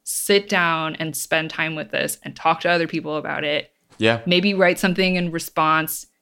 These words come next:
Speaker 1: and then they respond, and then you get somewhere, right? There's traction. I don't know. Like, that's a different way of measuring, I guess, like, impact. Like, I don't even know what to call it, but,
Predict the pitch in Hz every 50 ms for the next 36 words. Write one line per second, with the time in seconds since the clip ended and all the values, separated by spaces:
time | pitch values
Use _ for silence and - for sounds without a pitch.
0 | _ _ _ _ _ _ _ _ 175 170 175 170 170 170 170 170 165 175 170 -
1 | - 175 160 160 156 151 160 156 165 165 160 - 160 160 160 - - 151 139 -
2 | - - - - - 156 - - - - _ _ _ _ - 156 151 - - 208
3 | 160 - - - - - - - _ - - - - - - _ _ _ - -
4 | 240 247 262 262 269 262 202 160 160 160 165 160 156 151 - - _ _ _ -
5 | _ - 180 175 175 175 - 196 180 175 - 175 165 - 180 165 - 170 170 165
6 | 160 151 156 165 156 151 147 147 160 165 156 151 151 151 156 - _ _ _ _
7 | - 160 151 - 143 - 151 - - _ _ _ _ - 147 135 156 175 - -
8 | 240 240 247 226 233 196 190 190 196 190 190 170 165 160 156 151 151 151 151 -
9 | - _ - - 147 147 - - 151 151 160 180 202 240 233 220 220 - 165 156
10 | 147 131 -